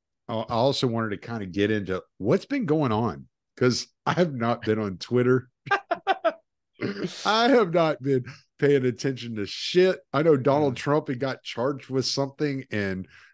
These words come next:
Speaker 1: and now there's, like, all this, well, people are starting to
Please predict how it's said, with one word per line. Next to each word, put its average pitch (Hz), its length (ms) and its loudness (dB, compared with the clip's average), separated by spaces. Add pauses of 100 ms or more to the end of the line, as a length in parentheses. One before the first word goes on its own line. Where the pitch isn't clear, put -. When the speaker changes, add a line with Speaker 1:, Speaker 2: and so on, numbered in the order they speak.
(120)
Speaker 1:
and 95 240 -2
now 110 260 2
there's, 101 500 2
like, 95 320 -4 (160)
all 110 220 0
this, 104 400 0 (680)
well, 85 440 -8 (220)
people 113 300 -2
are 95 80 0
starting 101 480 -2
to 87 260 -6